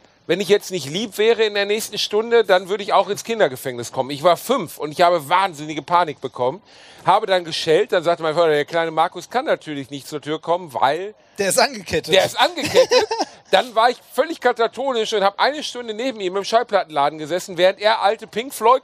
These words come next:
Speaker 1: Platten durchsortiert hat. Er fand das sehr, sehr lustig. Ähm,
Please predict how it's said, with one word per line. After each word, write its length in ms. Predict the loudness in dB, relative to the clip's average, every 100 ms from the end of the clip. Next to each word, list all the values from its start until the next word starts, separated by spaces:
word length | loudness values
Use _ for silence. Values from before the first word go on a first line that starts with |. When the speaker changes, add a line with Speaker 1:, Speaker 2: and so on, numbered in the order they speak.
| -2
Speaker 1:
Platten 340 | -4 -4 -4
durchsortiert 640 | -8 -6 -2 -4 -2 -4 2
hat. 220 | 2 2 -8 -20 -12 2
Er 180 | 2
fand 220 | 2 -2 0
das 180 | -2 2
sehr, 220 | 0 2
sehr 160 | -2 0
lustig. 520 | -2 -2 -8 -8 -10 _ _ -20 -8 2
Ähm, 280 | 4 4